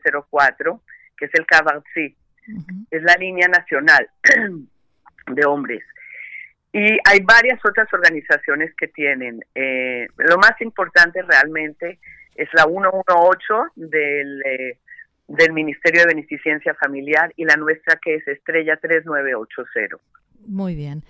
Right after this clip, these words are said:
Speaker 2: Anita Friedman, chairperson de Bitso Mundial, muchísimas gracias por haber compartido todo esto con nosotros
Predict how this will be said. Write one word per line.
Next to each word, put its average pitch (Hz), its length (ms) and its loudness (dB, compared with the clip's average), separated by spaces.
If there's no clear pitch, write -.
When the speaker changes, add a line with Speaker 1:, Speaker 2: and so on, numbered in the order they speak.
Speaker 2:
Anita 247 400 0
Friedman, 262 640 -2
chairperson 226 840 -2
de 196 140 -4
Bitso 214 360 -6
Mundial, 208 680 -2
muchísimas 214 680 -4
gracias 208 600 -4
por 185 160 -6
haber 185 200 -4
compartido 190 520 -2
todo 190 220 0
esto 208 200 0
con 185 200 -2
nosotros 254 720 2